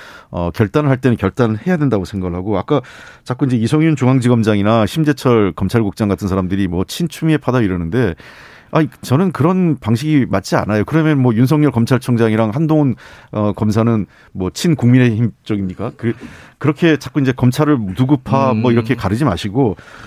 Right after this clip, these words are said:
Speaker 1: 서울중앙지검장이나 검찰국장은 당연히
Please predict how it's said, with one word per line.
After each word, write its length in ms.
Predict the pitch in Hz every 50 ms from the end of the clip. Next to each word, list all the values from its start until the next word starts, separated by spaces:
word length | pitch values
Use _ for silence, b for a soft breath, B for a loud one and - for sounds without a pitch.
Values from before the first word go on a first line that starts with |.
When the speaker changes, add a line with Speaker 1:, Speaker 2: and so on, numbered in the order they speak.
| B B B B B
Speaker 1:
서울중앙지검장이나 1200 | - - 208 214 214 - 165 165 175 180 160 165 175 170 151 170 165 160 147 147 147 156 156 147
검찰국장은 640 | 127 - 123 131 127 170 165 151 143 - - 151 151
당연히 480 | - - 123 139 156 156 160 151 120